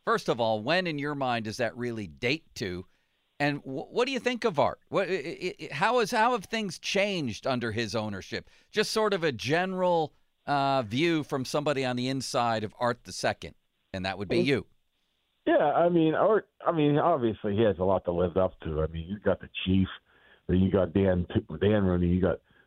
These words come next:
Speaker 2: two spectacular human beings right there. So it's pretty hard to live up to that, that, those two guys that have really set the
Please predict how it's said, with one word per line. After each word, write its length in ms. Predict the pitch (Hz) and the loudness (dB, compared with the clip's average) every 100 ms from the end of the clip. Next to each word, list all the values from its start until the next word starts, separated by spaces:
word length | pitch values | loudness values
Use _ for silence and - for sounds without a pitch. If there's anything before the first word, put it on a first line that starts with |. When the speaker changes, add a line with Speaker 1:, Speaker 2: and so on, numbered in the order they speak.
| _ - | _ -2
Speaker 2:
two 100 | 98 - | -2 2
spectacular 760 | 95 - - 98 - 92 92 | -2 0 0 0 0 2 2
human 400 | 76 98 90 85 - | 2 2 4 2 2
beings 360 | 92 98 87 80 | 2 2 -2 0
right 200 | 85 82 | 0 2
there. 220 | 92 98 - | 2 2 2
So 120 | 90 | 0
it's 100 | 98 | 0
pretty 240 | - 95 80 | -2 -2 2
hard 340 | 92 98 98 - - - - | 2 2 0 -8 -20 -10 0
to 60 | |
live 260 | 90 95 92 | 2 4 2
up 160 | 95 - | 0 -2
to 80 | 87 | -2
that, 280 | 87 90 85 _ _ _ _ _ - | 0 0 -4 _ _ _ _ _ -8
that, 220 | 80 78 _ _ - - _ | -8 -8 _ _ -20 -20 _
those 240 | 110 110 110 - | 0 0 -2 -2
two 120 | 101 | 0
guys 380 | 92 92 87 87 82 | 2 2 2 0 0
that 100 | 85 | -2
have 220 | 82 - _ | -4 -10 _
really 320 | 76 82 80 - 92 | -4 -2 -2 -2 -2
set 140 | |
the 80 | - | 0